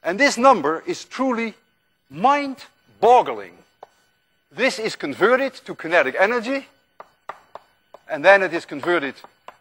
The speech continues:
to heat and all forms of radiation. To give you a feeling for how absurdly large this number is, if you take the sun and you take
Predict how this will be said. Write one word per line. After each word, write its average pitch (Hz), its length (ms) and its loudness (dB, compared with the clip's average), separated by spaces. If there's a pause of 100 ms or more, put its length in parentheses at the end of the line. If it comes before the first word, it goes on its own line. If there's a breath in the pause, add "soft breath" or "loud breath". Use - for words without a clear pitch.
to 127 140 -12
heat - 460 -4
and 156 120 -10
all 233 340 4
forms 190 460 -4
of 127 160 -12
radiation. 151 580 0 (3000)
To 185 80 -14
give 240 180 -2
you 240 140 0
a 208 40 -6
feeling 208 440 -2
for 185 340 -2 (360)
how 214 280 4
absurdly 185 720 -2
large 214 400 4
this 170 180 -6
number 214 360 0
is, - 260 -12 (840)
if 185 120 -10
you 214 100 -8
take 285 320 0
the 190 100 -8
sun 156 420 4 (1500)
and 202 160 0
you 208 120 -2
take 233 260 2